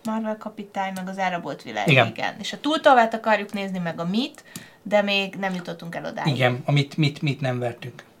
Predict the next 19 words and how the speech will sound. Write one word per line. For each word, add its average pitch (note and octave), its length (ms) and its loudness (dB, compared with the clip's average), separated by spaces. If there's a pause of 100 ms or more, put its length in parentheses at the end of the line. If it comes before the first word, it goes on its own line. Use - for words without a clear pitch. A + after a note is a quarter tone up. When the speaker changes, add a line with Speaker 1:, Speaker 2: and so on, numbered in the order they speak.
(500)
Speaker 1:
Igen. F#3+ 360 -12 (120)
Speaker 2:
Azt C#3+ 180 -2
mondja, D#3 220 2
„Nem F3 200 6
lehet C#3 200 4
csak C#3 140 -2
tizennyolc D3+ 320 2
napjában C#3+ 320 2
nézni, D#3 200 4
anyám D3 280 8
meg C#3+ 160 2
sír, D#3 220 2
hogy C3+ 120 2
fogom C#3+ 280 2
a D3 40 6
netet.” - 380 8 (120)
<laughs> - 1000 6
Ne B3+ 180 12
haragudj, F#3+ 440 12